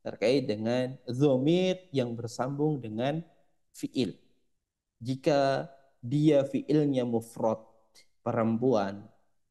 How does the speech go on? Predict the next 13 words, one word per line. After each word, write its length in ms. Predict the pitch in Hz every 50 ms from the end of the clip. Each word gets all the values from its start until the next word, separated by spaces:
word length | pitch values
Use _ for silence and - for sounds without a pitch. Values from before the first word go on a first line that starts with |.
| _ _ -
maka 500 | 101 95 95 - - 113 117 131 147 - - _ _ _ _ _
menjadi 460 | 117 113 107 107 98 - 107 117 127 123
kharajat. 800 | - - - 107 110 117 123 120 120 120 113 135 113 98 - - - _ - - _ _ _ _ _ _ _ _ _ _ _ _ _ _ _ _
Kharajat. 640 | 113 113 117 120 117 113 117 113 113 101 85 - - _ _ _ _ _ _ _ _ _ _ _ _ _ -
Kharajat. 580 | 101 113 123 123 113 110 110 113 - 95 - - - _ _ _ _ _ _ _ _
Zahabat. 800 | 120 113 117 120 120 120 123 117 113 110 107 113 110 104 101 - - - _ _ _ _ _ _ _ _ _ _ _ _ _ _ _ _ _ _ _ _
Ya. 160 | - - - 151 156 - _ _ _ _ _ _ _ _ _ _
Zahabat. 640 | 110 104 120 123 127 120 117 104 101 104 98 87 82 - - _ _ _ _ _ _ _ _ _ _ _
Jika 300 | - 110 - - - 107
memang 420 | 113 107 95 95 101 113 139 175 202 - - _ _ _ _ _ _ _ _ _
dia 560 | 104 107 101 95 92 95 107 123 151 170 - _ _ _ _ -
perempuan. 560 | 107 107 101 104 104 101 98 90 80 - - - _ _ _ _ _
Az-Zainabu 1200 | - 117 127 127 120 117 113 147 175 190 196 180 160 131 117 104 98 104 113 120 135 156 175 196